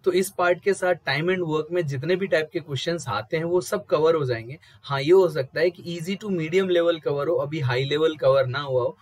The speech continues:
हाई level के लिए मैं live classes जल्दी ही शुरू करूंगा, जैसे ये एक बार पूरा का पूरा syllabus आपका arithmetic का खत्म हो जाएगा, right? So, I hope आप इन सभी videos को बहुत अच्छे से देखेंगे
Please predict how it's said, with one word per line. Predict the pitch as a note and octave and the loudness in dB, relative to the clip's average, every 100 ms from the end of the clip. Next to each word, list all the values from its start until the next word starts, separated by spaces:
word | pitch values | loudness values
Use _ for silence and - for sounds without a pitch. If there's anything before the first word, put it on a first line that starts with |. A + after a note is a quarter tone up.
| _ - | _ -14
हाई | - E3 | 0 2
level | G3+ G3+ G3+ | 4 4 2
के | F3+ G3+ | -2 0
लिए | F#3+ | 0
मैं | F#3+ | 0
live | F3 C#3 D#3 F3+ | -2 2 2 0
classes | E3 C#3 E3 D3 | -2 -4 -4 -2
जल्दी | C3 C3 D3+ | 0 0 -2
ही | F3 | -4
शुरू | F3 D#3 D3 | -4 -6 -2
करूंगा, | C3 C3+ D#3 | -2 -2 -6
जैसे | C#3+ B2+ A#2+ D3 | 0 0 0 -6
ये | D3+ | -4
एक | D3 C#3 C3 | -2 -2 -2
बार | C#3 C3+ | 0 0
पूरा | - C3+ C#3 | -4 -4 -2
का | C#3 | -2
पूरा | C3+ C3+ C3+ | -6 -4 -2
syllabus | B2 B2 A#2+ C3 - | -2 -2 -2 -2 -4
आपका | A#2+ - B2+ | -6 -4 -6
arithmetic | A#2+ A#2+ A#2+ A#2+ B2 | -6 -8 -10 -8 -8
का | B2 | -8
खत्म | A2 A2+ A#2+ | -6 -6 -6
हो | B2 A2+ | -6 -6
जाएगा, | G#2 F#2+ A2 - _ _ - | -6 -6 -12 -18 _ _ -4
right? | C3 G#3 - _ _ _ - | 0 0 -4 _ _ _ -12
So, | - C#3+ C#3+ - | -4 -2 0 0
I | B2 C#3 | 0 2
hope | E3 F#3 _ - _ - | 2 0 _ -20 _ -4
आप | C3+ E3+ | -2 -2
इन | E3 | -4
सभी | C#3+ C3+ D3+ F#3 | -2 -2 0 -2
videos | D3+ C#3 D3 C#3 | -4 -6 -6 -8
को | - B2 | -8 -6
बहुत | A#2+ C3 | 0 2
अच्छे | B2+ A#2 C#3 | 2 -2 -6
से | C3 E3 | -4 -2
देखेंगे | D3 C#3 C#3+ D#3 | -4 -6 -10 -12